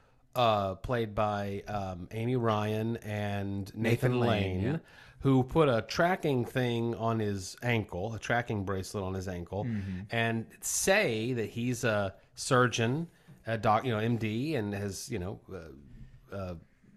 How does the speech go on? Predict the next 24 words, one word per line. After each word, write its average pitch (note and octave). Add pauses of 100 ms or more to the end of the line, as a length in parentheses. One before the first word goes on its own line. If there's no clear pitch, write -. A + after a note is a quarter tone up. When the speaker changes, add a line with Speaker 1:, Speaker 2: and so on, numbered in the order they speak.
(460)
Speaker 1:
h-, G#2+ (540)
mended A#2+
some A#2
of G#2
his G2+
wounds. G2+ (480)
And A#2+
then B2
the A2+
mother, D3+
but D3
they, F3+
but D3
they're F3
celebrating F3
the B2+
honor, D#3
the, A#2+
the, A2+
the G#2+
memory C3+
of A2+
their A#2+
son B2